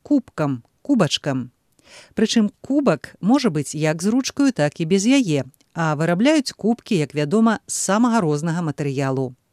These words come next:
Кубак – слова сэнсава шырокае, таму яно абсалютна дарэчы для называння аднаразовага посуду. Вось жа кубак, кубачак можа быць не толькі фарфоравы ці гліняны,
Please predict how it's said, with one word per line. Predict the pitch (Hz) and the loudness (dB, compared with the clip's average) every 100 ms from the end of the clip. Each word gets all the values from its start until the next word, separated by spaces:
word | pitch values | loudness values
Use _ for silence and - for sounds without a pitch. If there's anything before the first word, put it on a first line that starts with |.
| _ _ - - - _ | _ _ -20 -20 -20 _
Кубак – | - 302 247 151 - - _ - | -2 2 2 2 -2 -16 _ -10
слова | - 269 247 | -2 0 0
сэнсава | - 269 254 262 240 | 0 2 2 2 -2
шырокае, | - 269 247 - 143 135 127 - _ | 2 4 4 2 -2 -4 -6 -12 _
таму | 190 226 294 | 0 2 2
яно | 196 226 214 | 2 0 0
абсалютна | 190 - 175 170 262 269 226 | -4 -4 -4 -2 0 2 2
дарэчы | 156 165 214 - | 2 0 -2 -4
для | 165 147 143 | -2 -2 0
называння | 147 147 170 220 233 - _ | -2 -2 0 2 2 0 _
аднаразовага | 160 147 147 147 151 151 156 | -6 -2 0 0 0 -2 -2
посуду. | 190 254 208 - 131 131 - _ _ - - - - | -2 0 -2 -2 -6 -6 -8 _ _ -20 -20 -20 -2
Вось | 240 240 | 0 2
жа | 226 - | 0 -4
кубак, | - 277 170 135 - _ _ | -2 0 0 -2 -6 _ _
кубачак | - 277 180 - 143 - _ _ - | -4 0 0 0 -6 -8 _ _ 0
можа | 262 262 | 2 4
быць | 240 240 | 2 2
не | 247 | 0
толькі | 294 - 160 | 0 -4 -6
фарфоравы | 160 147 - 185 220 254 226 | -4 -4 -4 0 2 4 2
ці | 220 - 131 | 0 -4 -6
гліняны, | 117 131 139 185 247 262 | -4 -4 0 2 6 6